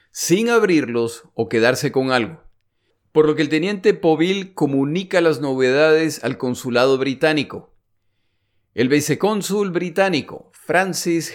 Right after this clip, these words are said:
Haselden, agradece la información y ofrece iniciar los trámites con el gobierno británico, lo que tomará algunos días.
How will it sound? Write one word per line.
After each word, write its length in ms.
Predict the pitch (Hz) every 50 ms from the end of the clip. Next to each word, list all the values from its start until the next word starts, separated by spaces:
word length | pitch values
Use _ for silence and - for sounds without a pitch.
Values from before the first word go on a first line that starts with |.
| - -
Haselden, 720 | 190 208 214 - - 143 113 107 95 101 98 110 113 - _ _ _ _ _
agradece 500 | 104 123 135 139 143 170 214 214 226 214
la 80 | 202 190
información 840 | 180 139 156 175 170 165 165 151 147 - 202 208 220 226 220 - -
y 140 | - 139 143
ofrece 540 | 143 131 - - 175 175 196 185 190 208 196
iniciar 420 | 180 165 139 123 - 170 175 170
los 240 | 160 147 127 - -
trámites 520 | - 160 165 165 165 156 - - 151 147
con 200 | - 143 131 123
el 60 | 117 113
gobierno 440 | 113 113 123 143 151 156 151 139
británico, 680 | 127 120 110 98 - 139 131 120 110 92 - - - - _ _ _ _ _ _ _ -
lo 100 | 127 127
que 80 | 147 -
tomará 520 | - 160 151 151 151 160 180 202 214 202
algunos 680 | - - - - 131 127 131 156 175 175 170 165 143 120
días. 460 | 120 104 85 - - - _ _